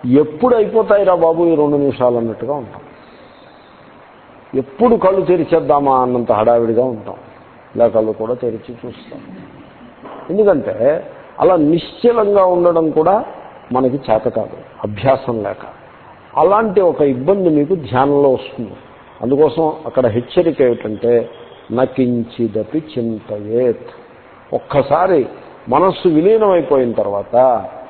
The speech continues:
మళ్ళీ దాన్ని పైకి తీసుకొచ్చే ప్రయత్నం నువ్వు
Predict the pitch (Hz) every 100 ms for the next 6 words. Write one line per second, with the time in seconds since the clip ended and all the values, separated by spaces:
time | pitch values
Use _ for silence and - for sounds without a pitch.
0 | - - 113 120 147 190 233 175 156 170
1 | 160 147 165 170 170 175 - 165 156 160
2 | 156 143 151 156 185 226 196 165 208